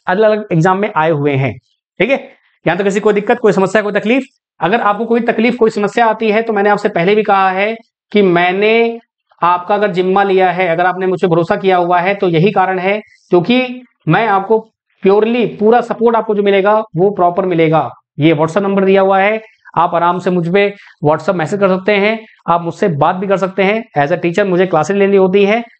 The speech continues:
आप मुझसे टाइम ले लीजिएगा, मैं आपको टाइम देकर बता दूंगा कि हाँ, इसमें आप बात कर सकते हैं। Again, डाउट वही पूछना है जो आप पढ़ रहे हैं, उससे रिलेटेड, ठीक है?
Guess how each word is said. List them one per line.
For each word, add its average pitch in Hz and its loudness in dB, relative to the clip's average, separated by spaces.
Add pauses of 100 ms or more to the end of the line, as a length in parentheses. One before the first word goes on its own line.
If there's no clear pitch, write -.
(120)
आप 196 0
मुझसे 196 -4
टाइम 190 -4
ले 196 0
लीजिएगा, 196 2 (300)
मैं 190 2
आपको 202 0
टाइम 190 -4
देकर 202 0 (240)
बता 170 0
दूंगा 170 -2
कि 202 -2
हाँ, 185 0
इसमें 170 -2
आप 170 -2
बात 147 0
कर 147 -2
सकते 139 -4
हैं। 110 -4 (480)
Again, 214 -4
डाउट 202 -2
वही 196 0
पूछना 220 -2
है 233 -2
जो 220 2
आप 202 0
पढ़ 208 -2
रहे 202 -2
हैं, 233 -4 (160)
उससे 190 0
रिलेटेड, 135 -6 (1160)
ठीक 160 0
है? 254 -4